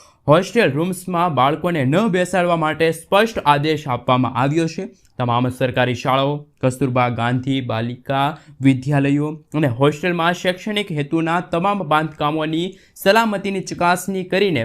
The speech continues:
પ્રમાણપત્ર રજૂ કરવાનું ફરજિયાત કરાયું છે.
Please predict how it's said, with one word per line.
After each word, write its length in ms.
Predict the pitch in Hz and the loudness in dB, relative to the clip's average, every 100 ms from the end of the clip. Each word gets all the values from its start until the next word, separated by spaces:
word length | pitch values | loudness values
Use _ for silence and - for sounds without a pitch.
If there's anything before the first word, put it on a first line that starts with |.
| - | -4
પ્રમાણપત્ર 640 | 156 175 196 170 165 175 | -4 0 0 -2 -2 -2
રજૂ 280 | 135 131 196 | 0 -2 -4
કરવાનું 540 | 190 156 156 151 113 107 | -4 -2 0 0 -2 -2
ફરજિયાત 640 | 143 143 123 143 123 117 - | -2 0 0 0 0 -2 -4
કરાયું 400 | 127 143 151 151 | 0 0 0 -4
છે. 240 | 165 | -2